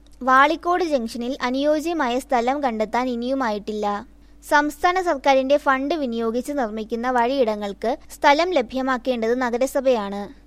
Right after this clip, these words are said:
ചുറ്റുമതിലിൽ കുടുങ്ങിയ നിയമക്കുരുക്ക്. പതിനഞ്ച് കൊല്ലം മുമ്പ് ടൗൺ എൽ പി എസിന്റെ മതിലിടിഞ്ഞു വീണ് തട്ടുകടക്കാരൻ മരിച്ച സംഭവത്തിൽ മരിച്ചയാളുടെ കുടുംബത്തിന് പത്ത് ലക്ഷം രൂപ നഷ്ടപരിഹാരം നൽകാൻ കോടതി പുറപ്പെടുവിച്ച ഉത്തരവ്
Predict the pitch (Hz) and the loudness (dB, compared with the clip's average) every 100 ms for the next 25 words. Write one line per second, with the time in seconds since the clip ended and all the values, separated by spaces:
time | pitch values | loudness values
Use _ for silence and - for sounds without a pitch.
0 | - - 320 - 370 349 294 311 330 269 | -14 -6 -6 -2 0 2 0 -2 -2 -2
1 | 240 226 240 262 247 254 269 269 214 - | 0 -2 -2 0 0 0 -2 -2 -4 -4
2 | 208 208 - - - - 285 294 330 359 | -6 -6 -10 -20 -10 2 2 4 0 2
3 | 392 302 285 285 247 226 262 269 269 330 | 6 6 6 2 2 2 4 6 6 4
4 | 277 233 254 254 - 240 208 220 277 262 | 0 -2 0 0 0 -6 -2 -4 0 2
5 | 269 339 330 247 247 254 214 202 247 285 | 2 2 0 -2 -2 -2 -2 -4 -2 0
6 | 262 - 320 339 330 339 339 320 233 233 | 0 0 2 4 4 4 4 2 -2 -2
7 | 285 269 226 208 208 226 262 240 254 - | -4 -4 -4 -4 -2 -2 -2 0 -2 0
8 | 320 247 233 254 254 220 214 208 208 247 | 2 4 2 0 0 -2 -2 -4 -4 -4
9 | - 269 - 359 311 - 302 262 214 247 | 2 2 2 2 2 0 -2 0 0 -2
10 | 240 - 311 277 247 240 240 254 208 202 | -4 -2 0 0 2 0 0 -4 -6 -6
11 | 240 254 240 262 254 269 254 226 254 247 | -4 2 4 4 2 0 -2 -2 -2 0
12 | 233 202 240 226 - 226 202 | -2 -4 -4 -4 -6 -4 -4